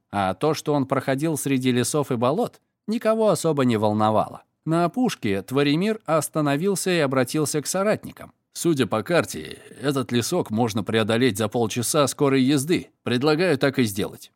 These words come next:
«А вдруг нарвёмся на засаду?» Лада и сама бы выбрала этот путь, но решила невольно высказать опасение. «Эм, из Москвы мы выехали рано, скакали резво. Не думаю, что кто-то сумел нас опередить.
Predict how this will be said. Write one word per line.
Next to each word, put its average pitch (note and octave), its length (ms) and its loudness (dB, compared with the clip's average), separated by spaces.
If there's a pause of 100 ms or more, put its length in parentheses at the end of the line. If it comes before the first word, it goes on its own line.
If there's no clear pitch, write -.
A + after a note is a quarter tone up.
(100)
«А F3 300 2
вдруг G3+ 560 -2
нарвёмся F3+ 680 0
на F#3 100 2
засаду?» D3+ 560 0 (180)
Лада F3 420 0
и D#3 200 -2
сама G3 400 -2
бы A#2+ 140 0
выбрала A2 400 0
этот A2 280 -2
путь, - 300 -4
но E3 220 -2
решила G3+ 420 -2
невольно D#3+ 520 0
высказать B2 500 -2
опасение. C3 680 -4 (180)
«Эм, F#2+ 500 -6 (120)
из A#2+ 180 0
Москвы D#3 420 2
мы D#3+ 120 2
выехали D3+ 380 2
рано, D3+ 560 0 (160)
скакали E3 500 0
резво. F2+ 500 -4 (240)
Не D3+ 140 4
думаю, D#3+ 360 2
что F#2 260 -4
кто-то A2 360 0
сумел A2 380 0
нас G2 220 -2
опередить. G#2 500 -4